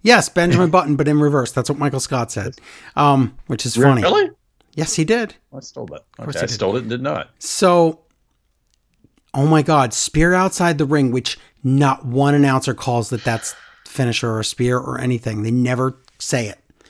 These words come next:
Speaker 1: Then, inside the ring, another spear and a pin. Keith Lee is a jobber.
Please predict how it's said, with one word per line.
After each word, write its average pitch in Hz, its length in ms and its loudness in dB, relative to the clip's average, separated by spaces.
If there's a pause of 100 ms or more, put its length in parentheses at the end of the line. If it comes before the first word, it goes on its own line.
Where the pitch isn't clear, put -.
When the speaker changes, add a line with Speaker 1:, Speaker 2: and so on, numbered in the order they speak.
(400)
Speaker 1:
Then, 185 300 6
inside 214 540 4
the 143 60 2
ring, 131 340 0 (160)
another 208 580 4
spear 170 600 -2 (580)
and 147 220 2
a 139 60 0
pin. 170 440 0 (200)
Keith 220 440 0
Lee 208 280 2 (100)
is 202 340 2
a 190 220 2
jobber. 196 800 4